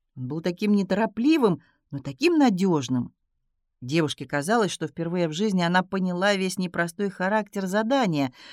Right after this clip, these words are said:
за которое они так легкомысленно взялись. Всё это начиналось как романтическое приключение —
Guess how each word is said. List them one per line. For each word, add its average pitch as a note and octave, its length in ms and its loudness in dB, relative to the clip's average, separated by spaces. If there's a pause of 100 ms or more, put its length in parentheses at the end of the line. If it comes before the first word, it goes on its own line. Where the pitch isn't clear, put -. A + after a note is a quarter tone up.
(100)
за E3 160 0
которое E3+ 360 0
они E3+ 160 0
так E3 220 -2
легкомысленно E3 720 -2
взялись. D#3 500 -4 (1200)
Всё - 180 -4
это C#3+ 120 -6
начиналось D#3+ 560 2
как D#3 180 -6
романтическое D#3+ 840 -2
приключение — B3+ 840 0